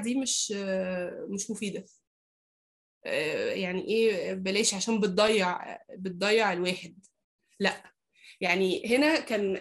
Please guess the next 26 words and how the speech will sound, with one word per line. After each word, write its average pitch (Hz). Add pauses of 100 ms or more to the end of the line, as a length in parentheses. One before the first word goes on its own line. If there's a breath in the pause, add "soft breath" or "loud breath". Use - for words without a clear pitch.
(140)
يعني 180 (640)
أنا 214
طول 277
الرسالة 262 (720 soft breath)
كنت 294
حريصة 262
جدًا 240
وكتبت 247
disclaimer 240 (160)
actually -
إن 202
أنا 277 (240)
أيًا 269
كان 247
اللي 220
هكتبه 220
في 240
الرسالة 220
دي، 240
فأنا 247
مع 247
أغاني 233
التراب 226 (140)
قلبًا 240
وقالبًا. 202 (1000 soft breath)
و-، 247